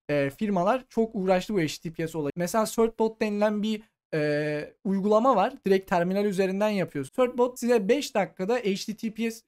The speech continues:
web sitenizi, e, şifreleyebiliyor. Beş dakikada bir sertifika, e, sağlayabiliyor. Ben web sitemde mesela onu Certbot yazıyorum, enterlıyorum. Yeniden üretiyor hemen beş dakika için. Şahane bir uygulama. Gerçekten işte,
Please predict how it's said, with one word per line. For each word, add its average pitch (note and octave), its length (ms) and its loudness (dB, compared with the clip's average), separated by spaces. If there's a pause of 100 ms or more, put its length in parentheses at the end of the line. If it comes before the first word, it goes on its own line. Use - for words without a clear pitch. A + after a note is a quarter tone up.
web A3 220 2
sitenizi, G#3+ 540 -4
e, E3 160 -2
şifreleyebiliyor. F3+ 760 -2
Beş G#3+ 220 0
dakikada G3 360 -4
bir A#3 40 -4
sertifika, F3+ 720 0
e, D3 220 -4
sağlayabiliyor. D3 760 0 (300)
Ben A3 160 4
web F#3+ 240 0
sitemde F3+ 340 -4
mesela E3+ 300 -2
onu G#3 220 -2
Certbot F#3+ 500 -2
yazıyorum, D#3+ 340 -2
enterlıyorum. F3+ 600 -4 (260)
Yeniden G#3+ 320 0
üretiyor G#3 380 2
hemen D3 240 0
beş C#3+ 240 -4
dakika C#3 260 -6
için. C#3 140 -8
Şahane A3 320 -2
bir F#3 100 -4
uygulama. D3+ 140 -2
Gerçekten G#3 720 0
işte, E3+ 260 -4